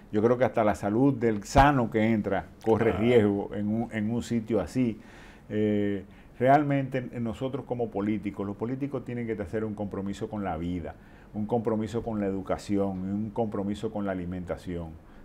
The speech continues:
Speaker 1: de manera que la República Dominicana pueda garantizarle salud, pueda garantizarle educación. Los, eh, los países desarrollados, Indonesia,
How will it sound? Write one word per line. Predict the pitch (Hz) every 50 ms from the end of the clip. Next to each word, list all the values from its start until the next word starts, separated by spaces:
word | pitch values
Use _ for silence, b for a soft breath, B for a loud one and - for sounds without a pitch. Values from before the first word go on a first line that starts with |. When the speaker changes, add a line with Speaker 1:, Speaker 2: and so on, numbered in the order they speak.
| B -
Speaker 1:
de | 101 110
manera | 110 110 107 107 117 123 131 127 131
que | - 120 117 110 104 - - - - - -
la | 104 101 95
República | 101 101 95 101 113 120 127 110 113 113
Dominicana | 113 107 104 104 98 98 92 90 104 104 104 101 95
pueda | - 123 131 131 127
garantizarle | 120 113 107 101 98 98 90 - 107 107 110 113
salud, | 110 - 104 90 90 92 95 92 90 87
pueda | - 107 110 117 117
garantizarle | 117 113 107 104 98 92 92 - 113 110 113 117
educación. | 110 104 101 - - 90 - - 104 104 98 92 90 85 87 B B B B B -
Los, | 107 107 120 - -
eh, | - 127 117 117 - -
los | 113 120 113
países | 117 135 143 165 175 196 175
desarrollados, | 156 135 120 131 123 117 107 101 101 107 107 101 98 95 95 98
Indonesia, | 104 104 98 101 104 110 110 104 95 - 92 82 80